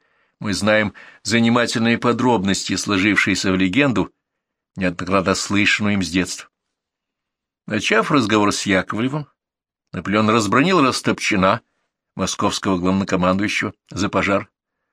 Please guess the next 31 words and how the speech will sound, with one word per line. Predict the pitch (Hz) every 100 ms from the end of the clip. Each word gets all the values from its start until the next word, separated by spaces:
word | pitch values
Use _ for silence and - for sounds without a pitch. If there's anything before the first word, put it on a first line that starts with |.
| _ _
Говорил, | - 101 110
что | - -
это | - 147 147
вандализм, | 143 147 135 131 175 117 85 - _ _
уверял, | - 90 98 104
что | - 95
всегда | - 92 78 127 160 123 -
в |
своей | - 95 98 104 - - - - _ _
непреодолимой | 107 101 98 98 104 110 107
любви | 98 90
к | 104 -
миру | 110 160 101
толковал, | 101 90 95 107
что | - 95
его | 95 95
война | 98 95 98
в | 90
Англии, | 117 127 110 98
а |
не | 95
в | 90
России, | 87 - - 160 120 - - - -
хвастался | - 160 202 - 190 - 175
тем, | 175 165
что | - 156 _ _ _
поставил | - 123 - 147 139
караул | 131 131 147
к | 131 -
воспитательному | 120 - 131 127 120 107 101
дому | 90 117 190 165